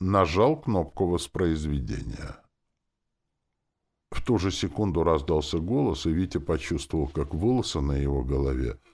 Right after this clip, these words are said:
встают дыбом. Он попятился задом, пока не уперся в стену и не осел на ватных ногах.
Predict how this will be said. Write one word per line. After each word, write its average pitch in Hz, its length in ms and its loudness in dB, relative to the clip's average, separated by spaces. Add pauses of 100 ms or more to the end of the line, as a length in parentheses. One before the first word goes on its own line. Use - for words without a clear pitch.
(120)
встают 76 720 0
дыбом. 62 540 -2 (400)
Он 73 160 -4
попятился - 680 -2
задом, 71 580 -2
пока - 260 -6
не 64 100 -2
уперся 71 500 -2
в - 60 -8
стену 82 340 0
и 65 80 0
не 69 140 0
осел 71 360 -2
на 65 140 -2
ватных - 440 -6
ногах. 76 360 -4